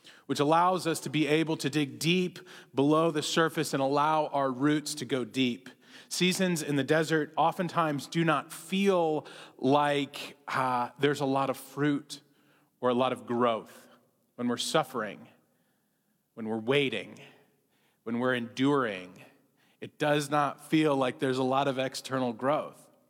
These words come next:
But what happens in seasons of waiting, what happens in seasons of suffering,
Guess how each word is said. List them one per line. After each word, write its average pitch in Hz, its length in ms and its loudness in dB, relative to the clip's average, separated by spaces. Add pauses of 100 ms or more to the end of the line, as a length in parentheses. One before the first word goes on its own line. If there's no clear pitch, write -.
(1160)
But 143 80 2
what 156 180 2
happens 185 640 0
in 151 120 -4
seasons 147 520 -2
of 113 140 -2
waiting, 110 500 -2 (960)
what 143 180 0
happens 175 640 0
in 135 180 -6
seasons 143 560 -2
of 120 100 -6
suffering, 120 680 -6